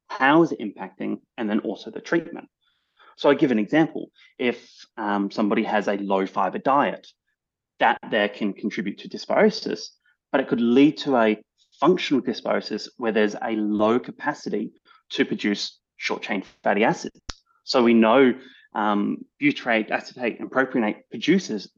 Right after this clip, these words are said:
they love fiber. And so when there's a low fiber diet, there will be less bacteria to produce these beneficial metabolites,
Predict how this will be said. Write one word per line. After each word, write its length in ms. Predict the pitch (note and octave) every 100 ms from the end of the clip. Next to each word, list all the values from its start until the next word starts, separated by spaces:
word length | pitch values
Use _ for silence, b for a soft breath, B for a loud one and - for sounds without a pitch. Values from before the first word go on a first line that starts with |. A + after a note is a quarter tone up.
| -
they 220 | B2+ D#3
love 680 | E3+ F3+ F3 E3+ F#3 F#3+ - _ _
fiber. 420 | E3 G3 G#3+ - - b b _
And 100 | B2
so 100 | -
when 220 | B2+ B2 A#2
there's 180 | G#2+
a 60 | A2+
low 280 | G2+ A2 G#2+
fiber 260 | G#2+ G2+ G2+
diet, 380 | C#3+ E3+ G#2+ - _ _ _ _ _ -
there 120 | A2+
will 100 | A2
be 160 | G#2 G#2+
less 320 | G#2 A2 -
bacteria 640 | - - - F#3+ A#2 G2+ - _ _ _
to 120 | - B2
produce 380 | - A#2+ A#2
these 220 | - G2+ F#2 _
beneficial 560 | A2 A2 B2+ A#2+ - A2
metabolites, 680 | G2 - D3+ A#2 G#2 -